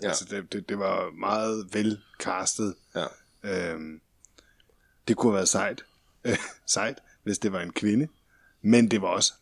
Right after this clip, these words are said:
Speaker 2: mega sejt, <coughs> at det var en mand i
Speaker 1: Ja, det synes jeg
Speaker 2: dametøj.
Speaker 1: faktisk gør det bedre, fordi så kan man få det der aspekt med,
Speaker 2: Ja,
Speaker 1: at
Speaker 2: ja,
Speaker 1: han,
Speaker 2: ja.
Speaker 1: han tager dametøj på, når han skal t-, lave damemagi, ikke?
Speaker 2: Ja.
Speaker 1: Øhm,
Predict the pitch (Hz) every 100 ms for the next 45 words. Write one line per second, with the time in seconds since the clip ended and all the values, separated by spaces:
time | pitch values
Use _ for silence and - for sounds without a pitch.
0 | - 101 113 143 131 87 - _ - -
1 | 92 87 - 160 - - - - - 101
2 | - 90 82 82 82 85 - 117 135 135
3 | 143 135 120 117 123 113 98 95 98 98
4 | 120 135 127 113 113 117 90 - 139 143
5 | 113 101 95 101 101 107 101 98 85 -
6 | 101 85 90 95 95 101 104 101 101 92
7 | 92 92 - 95 - - - 95 85 80
8 | - 87 98 101 - - - 180 - -
9 | - 120 - - - - _ 117 95 92
10 | 90 87 85 85